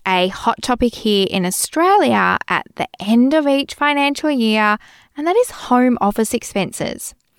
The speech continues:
There have been some recent changes with the A T O, the Australian Tax Office, which landed with two different ways that you can claim.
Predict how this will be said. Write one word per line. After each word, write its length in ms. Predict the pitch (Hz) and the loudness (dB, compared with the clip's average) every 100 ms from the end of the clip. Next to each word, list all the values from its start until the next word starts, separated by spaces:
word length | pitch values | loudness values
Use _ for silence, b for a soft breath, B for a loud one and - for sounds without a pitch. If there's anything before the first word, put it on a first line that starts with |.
| b b b b - | b b b b -2
There 160 | 262 | 0
have 160 | 262 262 | 0 0
been 200 | 277 277 | 0 0
some 240 | 277 254 | 2 2
recent 340 | 254 302 349 - | 2 0 -4 -2
changes 580 | 233 220 208 202 196 | 2 2 2 0 0
with 120 | 208 - | -4 -6
the 80 | - | -4
A 160 | 180 180 | -2 -2
T 240 | - 175 | -4 -4
O, 260 | - - 302 _ - | -2 -2 -4 _ -4
the 80 | 185 | -2
Australian 440 | - 190 180 180 | 0 0 0 0
Tax 300 | - - - | -4 -8 -6
Office, 540 | 151 - - 247 - B B B B | -6 -4 -4 -4 -6 B B B B
which 360 | 240 247 - - - | 0 0 0 -6 0
landed 540 | 226 233 262 285 262 - | 2 2 2 0 0 0
with 420 | 214 208 208 - - | 2 4 2 -2 -16
two 320 | - - 285 311 | -12 0 0 2
different 380 | 302 320 277 | 0 0 -2
ways 440 | 202 170 165 170 - _ | 0 0 0 -2 -6 _
that 340 | 247 - - - | -6 -6 -4 -2
you 200 | 196 196 | -2 -2
can 200 | 196 180 | -4 -6
claim. 480 | - 170 151 - | -4 -2 -2 -6